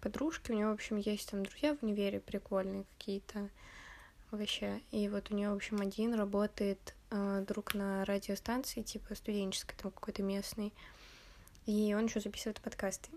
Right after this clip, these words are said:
М, интересно послушать, что он там пишет. А, No Art у него, по-моему, называется.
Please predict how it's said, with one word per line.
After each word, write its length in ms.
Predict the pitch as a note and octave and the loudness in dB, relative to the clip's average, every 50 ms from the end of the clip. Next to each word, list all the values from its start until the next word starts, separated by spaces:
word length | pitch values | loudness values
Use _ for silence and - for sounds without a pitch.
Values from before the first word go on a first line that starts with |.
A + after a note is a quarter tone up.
| F#4 - - | -14 -8 -6
М, 220 | G3+ F#3+ F#3+ G3 - - - - - - | -4 -4 -4 -4 -6 -10 -16 -12 -4 0
интересно 540 | G#3 G3+ - - A#3 A3 G3+ - - G3+ G3 | 0 0 0 2 2 2 2 0 0 -4 -6
послушать, 400 | - G3 - G#3 G3 - - - | -6 -6 -4 -4 -4 -4 -4 -4
что 80 | - | -2
он 80 | G3+ G3 | -2 -2
там 180 | - G3+ G3 - | 0 -2 -2 -2
пишет. 340 | - A3+ C#4 - - - - - - - - - - - - - - - - - - - - - - - - | -2 -4 -4 -4 -6 -8 -8 -8 -8 -8 -6 -6 -6 -4 -4 -2 -2 -4 -4 -4 -4 -4 -4 -6 -6 -2 2
А, 420 | G#3+ G#3 G#3 G#3 G#3 G#3 G3+ G3 G3 G3 - - - - - - - - - - - - - - - - - - - - - - - - - - - - - - - - - - - - | 2 4 4 4 4 4 4 4 2 0 -2 -4 -10 -12 -12 -10 -8 -8 -8 -8 -8 -8 -8 -8 -8 -8 -10 -10 -12 -12 -12 -10 -10 -10 -10 -10 -10 -12 -10 -8 -8 -6 -6 -4 0 4
No 280 | A3 A3 A3+ A#3 A3+ | 6 8 8 8 6
Art 360 | - G#3+ G3+ F#3+ - - - G3+ | 6 6 4 4 2 0 -2 -2
у 20 | |
него, 220 | F#3+ F#3 F#3 F#3 | -2 0 -2 -2
по-моему, 380 | F#3+ - G3 F#3+ F#3+ F#3+ F#3+ F#3+ | -2 -2 -2 -2 0 0 -2 -2
называется. 840 | F#3+ F#3+ F#3 - G3 G3 G3+ G#3 A#3+ A#3+ A#3 - - - G#3 G3+ | -2 -2 -2 -2 -2 0 2 2 2 2 2 2 2 2 2 0